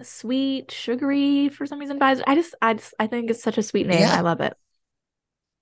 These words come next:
Speaker 2: And
Speaker 1: I love it.
Speaker 2: if I might just do, like, a little bit of a tangent on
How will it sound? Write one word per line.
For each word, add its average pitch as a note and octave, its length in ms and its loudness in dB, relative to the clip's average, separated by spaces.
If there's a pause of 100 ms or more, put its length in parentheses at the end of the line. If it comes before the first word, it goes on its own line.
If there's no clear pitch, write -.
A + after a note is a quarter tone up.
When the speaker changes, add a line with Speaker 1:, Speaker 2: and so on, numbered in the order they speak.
(120)
Speaker 2:
And D3+ 280 6
Speaker 1:
I - 20 -2
love E3+ 160 0
it. - 100 -12
Speaker 2:
if F#3 140 2
I A3 60 6
might G#3 220 2
just - 300 0 (520)
do, C#3+ 120 -2
like, D3 120 -2
a D3+ 40 -2
little A#2+ 240 -4
bit C3 100 -2
of C3 80 -4
a - 40 -14
tangent A2 560 0
on A2+ 260 6